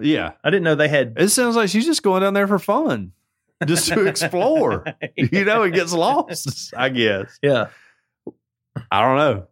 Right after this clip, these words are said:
Speaker 1: Seems pretty wild. Be
Speaker 2: Mm-hmm.
Speaker 1: tough if that was, like, your girlfriend or something. You gotta keep up with her all the time. She's
Speaker 2: Well,
Speaker 1: gonna
Speaker 2: <laughs> at least you know where to go look.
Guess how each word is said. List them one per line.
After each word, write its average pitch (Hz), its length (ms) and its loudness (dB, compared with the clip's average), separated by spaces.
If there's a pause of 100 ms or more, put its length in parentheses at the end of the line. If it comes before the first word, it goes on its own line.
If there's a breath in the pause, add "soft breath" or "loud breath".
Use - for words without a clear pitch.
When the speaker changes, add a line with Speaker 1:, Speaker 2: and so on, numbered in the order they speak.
(120)
Speaker 1:
Seems 143 320 0
pretty 151 180 2
wild. 95 480 0 (120)
Be 147 100 2
Speaker 2:
Mm-hmm. 151 80 -4
Speaker 1:
tough 143 260 2
if 113 80 -4
that 123 160 2
was, 113 100 0
like, 110 140 2
your 107 120 0
girlfriend 95 600 -4
or 92 80 -8
something. 101 420 -4
You 107 80 -2
gotta 98 180 2
keep 123 300 0
up 117 160 2
with 120 180 2
her 117 120 2
all 123 160 2
the 117 60 0
time. 127 400 -8 (400)
She's 143 80 -4
Speaker 2:
Well, 127 180 2 (140)
Speaker 1:
gonna 175 220 -4
Speaker 2:
<laughs> - 60 -12
at 143 120 0
least 233 160 2
you 185 80 -2
know 185 100 2
where 196 100 2
to 190 60 0
go 170 120 -2
look. 135 400 -2